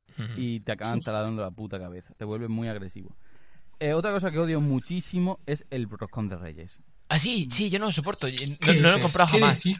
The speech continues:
Speaker 3: ¿Qué decís? ¿Qué decís? ¿Cómo,
Speaker 2: O sea,
Speaker 3: cómo que el
Speaker 2: o sea,
Speaker 3: roscón de
Speaker 2: puede ser,
Speaker 3: Reyes?
Speaker 2: o sea,
Speaker 1: La fruta, la
Speaker 2: los
Speaker 1: fruta
Speaker 2: roscones de
Speaker 1: esa de
Speaker 2: Reyes
Speaker 1: mierda ahí verde encima.
Speaker 3: ¿Pero qué?
Speaker 1: ¿Esto qué
Speaker 3: Pero,
Speaker 1: es?
Speaker 3: pero qué? O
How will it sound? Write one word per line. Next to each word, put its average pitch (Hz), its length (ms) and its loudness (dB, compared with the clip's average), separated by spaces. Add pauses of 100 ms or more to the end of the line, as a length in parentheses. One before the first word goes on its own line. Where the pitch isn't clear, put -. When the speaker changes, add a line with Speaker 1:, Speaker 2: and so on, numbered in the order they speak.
Speaker 3:
¿Qué 247 180 6
decís? - 720 4
¿Qué 226 120 2
decís? 202 680 2
¿Cómo, - 140 6
Speaker 2:
O 339 60 4
sea, 220 100 4
Speaker 3:
cómo 285 220 2
que 349 60 4
el 320 60 2
Speaker 2:
o - 20 2 (120)
sea, 233 120 4
Speaker 3:
roscón 233 100 10
de 214 80 10
Speaker 2:
puede 196 140 8
ser, 226 120 4
Speaker 3:
Reyes? 226 240 4
Speaker 2:
o 143 80 -2
sea, 139 140 6
Speaker 1:
La 127 100 6
fruta, 160 220 6
la 147 180 10
Speaker 2:
los 135 80 4
Speaker 1:
fruta 175 40 8 (180)
Speaker 2:
roscones - 0 -
de 165 160 8
Speaker 1:
esa 165 100 6
de 156 60 10
Speaker 2:
Reyes - 200 6
Speaker 1:
mierda 127 180 6
ahí 127 340 0
verde 123 260 2
encima. 120 420 0
Speaker 3:
¿Pero 185 180 6
qué? 254 260 6
Speaker 1:
¿Esto 160 200 6
qué 175 100 8
Speaker 3:
Pero, 170 200 8
Speaker 1:
es? 160 80 4
Speaker 3:
pero 151 220 6
qué? 160 320 6
O 165 40 0